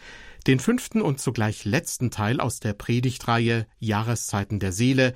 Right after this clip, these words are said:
können Sie heute in einer Woche hören. Er befasst sich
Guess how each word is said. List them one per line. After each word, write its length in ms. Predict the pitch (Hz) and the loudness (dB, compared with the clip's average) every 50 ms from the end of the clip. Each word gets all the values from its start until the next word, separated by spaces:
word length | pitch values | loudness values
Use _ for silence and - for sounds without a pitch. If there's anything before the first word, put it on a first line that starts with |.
| - - - - - - | -4 -16 -20 -20 -20 -8
können 280 | - - 180 190 196 165 | -4 -2 0 0 0 0
Sie 160 | 170 156 123 | -2 -2 0
heute 280 | 101 110 107 - - 127 | 0 0 0 0 -2 -2
in 240 | - 156 160 147 | 0 0 0 0
einer 360 | - 127 110 107 113 123 120 120 | 0 -2 0 0 0 0 0 0
Woche 340 | 113 107 - 131 110 82 | -2 0 0 -2 -2 0
hören. 460 | - 117 110 104 98 110 107 110 - - - _ _ - - _ - | 0 0 0 0 0 -2 -4 -6 -6 -10 -16 _ _ -20 -14 _ -2
Er 200 | 143 131 156 175 | 0 2 2 2
befasst 540 | 170 190 175 - - 113 107 - - - - | 0 -2 -2 -2 0 -2 -2 -2 -4 -4 -2
sich 240 | 127 117 - - | -2 -2 -2 -4